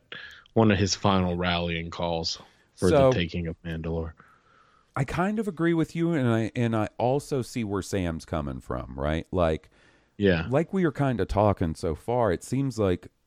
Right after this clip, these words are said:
Speaker 2: The Mandalorian slash Book of Boba Fett has been, in some ways,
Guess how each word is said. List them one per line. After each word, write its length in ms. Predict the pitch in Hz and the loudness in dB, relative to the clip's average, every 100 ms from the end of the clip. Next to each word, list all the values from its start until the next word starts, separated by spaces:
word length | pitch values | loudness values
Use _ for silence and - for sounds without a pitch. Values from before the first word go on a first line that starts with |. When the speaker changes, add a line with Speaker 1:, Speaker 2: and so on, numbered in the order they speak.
| _ _ _ _ _ - | _ _ _ _ _ -10
Speaker 2:
The 180 | 95 | -2
Mandalorian 800 | 92 92 98 95 87 90 85 82 | 2 4 2 2 2 4 2 0
slash 340 | - 87 80 - | -2 0 0 -2
Book 260 | 80 90 | -2 -2
of 80 | 76 | -2
Boba 360 | 67 80 76 69 | 0 0 0 -4
Fett 320 | - 69 - | -4 -4 -4
has 160 | 78 | -8
been, 440 | 73 90 82 78 76 _ _ _ _ | -4 -2 0 -2 -6 _ _ _ _
in 160 | - 87 | -10 -6
some 260 | - 113 | -2 0
ways, 460 | 104 92 82 78 - | 2 2 2 -2 -8